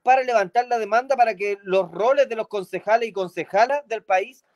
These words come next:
vuelvan a ser más parecidos a lo que eran los antiguos regidores y regidoras. Porque no podemos olvidar de que lo que tenemos que acá recuperar es nuestra línea histórica que fue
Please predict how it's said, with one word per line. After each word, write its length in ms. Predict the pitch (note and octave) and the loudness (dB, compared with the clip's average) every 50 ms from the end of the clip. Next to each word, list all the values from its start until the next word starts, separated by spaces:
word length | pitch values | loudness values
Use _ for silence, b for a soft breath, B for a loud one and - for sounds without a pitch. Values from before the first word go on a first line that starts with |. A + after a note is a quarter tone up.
| _ _ _ _ | _ _ _ _
vuelvan 400 | E3 F#3+ A#3+ C4+ B3+ C4+ B3+ A#3 | -4 -4 -2 0 0 0 -2 -2
a 60 | G3+ | -4
ser 340 | - _ A3 A#3 B3 B3+ - | -8 _ -4 -4 -4 -4 -2
más 200 | G3+ A3 A3 A3 | -2 -2 -2 2
parecidos 420 | - A#3 A3 G3+ - - A3+ G#3+ | 2 2 2 0 -4 -4 -2 -2
a 40 | G3+ | -2
lo 80 | A3 F3+ | -2 -2
que 140 | F#3+ G3 | -2 0
eran 180 | G#3 A3 A3 G#3 | 2 2 2 2
los 100 | G#3 G3 | 2 0
antiguos 380 | F#3 E3+ - A3 A3 A3 G#3+ G3 | 0 0 -4 -6 -4 -4 -2 -2
regidores 540 | F#3+ F#3 - - E3 F3+ G#3 G#3+ G#3+ G#3 | -4 -6 -6 -4 -4 -2 -2 -2 -2 -2
y 40 | F#3+ | -4
regidoras. 640 | F3 F3 E3 - C3+ B2 B2+ D3+ G#3 A3+ E3+ A#2 - _ _ _ _ _ _ _ _ _ | -4 -6 -10 -12 -14 -10 -6 -4 -2 0 -2 -2 -4 _ _ _ _ _ _ _ _ _
Porque 220 | - F3+ E3+ G3 G3 | -12 -8 -6 -4 -4
no 120 | A#3+ C4 | -2 0
podemos 300 | B3+ C4+ C4+ C4+ C4+ C4+ | 2 2 2 4 2 0
olvidar 340 | C4 G#3 G#3+ G#3+ A#3+ C4 B3+ | -2 -2 0 -2 -2 -2 -2
de 140 | A#3+ A#3+ G3+ | -6 -8 -6
que 80 | G#3+ | -6
lo 100 | G#3 G3+ | -6 -6
que 80 | F#3 F#3+ | -6 -6
tenemos 280 | E3+ E3 G3+ B3 C4+ | -6 -4 -4 -6 -4
que 80 | - C4+ | -6 -4
acá 160 | A#3 B3+ C4 | 0 0 0
recuperar 400 | B3 A#3+ A#3 A3+ A3 A#3 A3+ B3 | 0 -2 -6 -8 -4 0 0 0
es 60 | B3 | 0
nuestra 260 | A#3 A#3 G#3 - G3 F#3 | -2 -8 -8 -6 -4 -4
línea 240 | F#3 G#3 A3+ A#3 G#3+ | -4 -4 -6 -6 -8
histórica 560 | F#3+ - _ - B3 C#4 D4 B3 F3+ G3 F3 | -8 -10 _ 0 0 0 0 -2 -6 -12 -10
que 140 | - F3+ F3 | -8 -10 -10
fue 280 | - - G#3+ A3 - | -6 -4 -4 -4 -6